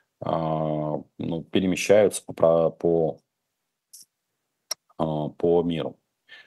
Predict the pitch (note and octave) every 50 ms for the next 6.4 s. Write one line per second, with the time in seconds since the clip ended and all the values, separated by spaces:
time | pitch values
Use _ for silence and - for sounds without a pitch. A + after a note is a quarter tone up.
0 | _ _ _ _ - - A2+ C3 C#3 C#3 C3 B2 - B2+ C3 C3 - - A#2 G2
1 | D#2 - - _ _ _ _ _ _ _ _ _ _ - F#2+ F#2+ G2 G2 G2 F#2+
2 | F#2+ F#2+ F#2 F2+ F2+ F2 F2 F#2 A#2 A#2+ A2 F#2+ E2 D#2 D2+ C#2 C#2+ E2+ E2+ E2
3 | E2 E2 E2 E2 D2+ F2+ F#2+ G2 A2+ A#2 G2 G2+ G2 F2 E2 D#2+ D2+ - - -
4 | _ _ - D2+ D2+ D2+ F#2+ A2 A#2+ B2+ B2+ B2+ A#2 - - _ _ _ _ _
5 | _ _ - G#2 G#2 G#2 G2+ A2+ A#2+ B2 B2 - C3+ C3 B2 A#2 - B2+ - -
6 | - C#3 A#2 - - _ _